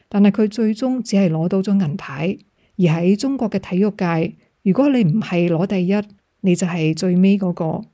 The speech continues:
銀牌幾乎等同於失敗。谷愛凌好可能會逐漸咁淡出中國公眾嘅視野，靜靜咁回歸美國。而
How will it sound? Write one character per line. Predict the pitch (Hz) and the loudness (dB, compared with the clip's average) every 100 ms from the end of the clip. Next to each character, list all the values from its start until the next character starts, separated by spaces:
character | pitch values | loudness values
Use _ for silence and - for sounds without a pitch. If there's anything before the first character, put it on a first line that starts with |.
| _ _ _ | _ _ _
銀 | 180 160 | 2 2
牌 | 156 180 | 0 -2
幾 | 208 269 262 | 0 0 0
乎 | - 151 | -2 -6
等 | - 208 | 0 0
同 | 190 156 | 0 0
於 | 170 190 | 2 2
失 | 202 220 | 2 -4
敗。 | - 170 160 160 - _ _ _ _ | -6 -6 -6 -6 -10 _ _ _ _
谷 | - 226 | 0 4
愛 | 190 | 4
凌 | 175 151 | 4 2
好 | 135 190 | 0 -2
可 | 226 233 | 0 2
能 | 165 147 | 2 2
會 | 156 170 | 2 2
逐 | 190 | -2
漸 | - - 175 208 | -8 -2 2 2
咁 | 185 175 202 | 2 0 0
淡 | 175 170 | -2 -4
出 | 175 214 | -2 -4
中 | 214 - 226 | -6 -2 0
國 | 220 165 | 0 -2
公 | 165 208 208 | 0 0 2
眾 | 175 165 | 0 -2
嘅 | 165 | -4
視 | - 190 | -6 -4
野， | 180 165 - - _ _ - | -2 -2 -4 -10 _ _ -6
靜 | 185 160 | 0 0
靜 | 220 202 | 4 2
咁 | 202 175 233 | 4 0 0
回 | 190 156 190 | 0 0 0
歸 | 208 208 214 | 0 2 2
美 | 156 | 0
國。 | 160 185 180 - _ _ _ _ _ | -2 -4 -4 -8 _ _ _ _ _
而 | - | 0